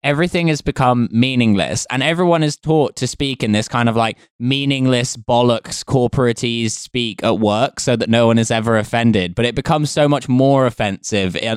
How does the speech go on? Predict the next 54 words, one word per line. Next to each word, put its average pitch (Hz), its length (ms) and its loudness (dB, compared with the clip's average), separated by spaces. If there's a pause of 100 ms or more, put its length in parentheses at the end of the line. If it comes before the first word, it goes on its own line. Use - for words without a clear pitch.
under, 113 240 4
like, 107 200 0
strained 113 400 0
circumstances. 127 760 0 (260)
So, 147 100 -4
like, 139 120 -2
someone 170 240 2
was 160 120 -2
posting 147 260 -4
on 131 80 0
Twitter 131 240 0
about 110 220 0
they'd 117 160 -2
emailed 123 340 -2
their 110 140 -2
lettings 120 320 0
agent 95 380 0 (260)
saying 117 220 -2
they've 107 160 0
lost 113 240 0
their 107 100 -2
job 110 280 2
and 98 80 2
they 98 80 0
can't 104 240 0
pay 98 160 -2
their 98 140 -2
rent 113 220 0
because 98 220 -4
of 90 80 -8
this, 87 240 -8 (160)
and 101 140 -2
there's 107 100 0
anything 110 300 -2
they 104 100 0
could 101 140 -6
do 113 200 0
to 107 120 -2
them. 87 280 -2 (260)
And 120 100 0
the 131 40 0
lettings 143 240 0
agent 131 300 -4
had 117 60 -14
replied 127 340 -4
being 123 120 -4
like, 127 140 -4 (240)
"Hi, 165 160 0
hi, 196 480 0 (140)
yes, 208 320 -2
I - 80 -2
understand 247 380 2
the 165 60 2
situation. 147 680 -2